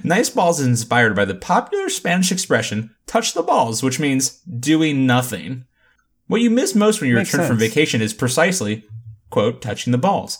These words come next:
Speaker 2: Mm-hmm.
Speaker 1: It does not matter if you are a man or a woman. We all need to do it. We all need to touch those balls. It is the best way to deal effectively with the accumulated work and tension of the few, first few days back. So we set out to come up with a fun solution to the problem.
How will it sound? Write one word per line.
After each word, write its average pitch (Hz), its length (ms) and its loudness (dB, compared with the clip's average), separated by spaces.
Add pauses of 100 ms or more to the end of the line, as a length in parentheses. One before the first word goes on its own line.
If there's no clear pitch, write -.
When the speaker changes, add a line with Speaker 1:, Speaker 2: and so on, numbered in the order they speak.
(120)
Speaker 2:
Mm-hmm. 143 220 -2
Speaker 1:
It 160 100 -6
does 180 120 2
not 214 180 2
matter 170 220 4
if 113 100 -2
you 110 120 0
are 101 40 0
a 98 40 -2
man 98 320 -2
or - 140 -2
a 139 80 2
woman. 180 340 0 (160)
We 156 120 0
all 165 120 6
need 135 160 -2
to 123 80 -4
do 127 180 2
it. - 240 -4
We 104 120 -2
all 101 100 -2
need 104 140 0
to - 40 -10
touch 104 200 -4
those 110 160 -2
balls. - 440 -2 (300)
It - 100 -2
is 165 120 0
the 175 100 2
best 196 280 0
way 240 80 2
to 151 100 2
deal 139 280 2
effectively 156 440 0
with 131 140 0
the 123 200 4
accumulated 165 720 -2
work 170 380 -2
and 131 180 -2
tension 151 460 -2
of 107 180 -4
the 110 100 2
few, 127 340 0
first 180 340 0
few 139 160 -2
days 117 300 0
back. 175 500 0 (360)
So - 160 -6
we 170 80 2
set 180 280 2
out 185 120 4
to 180 80 -4
come 165 180 -2
up 156 60 0
with 156 140 4
a 131 60 -2
fun 123 280 -4
solution 117 420 0
to 143 60 -2
the 151 80 0
problem. 175 560 -2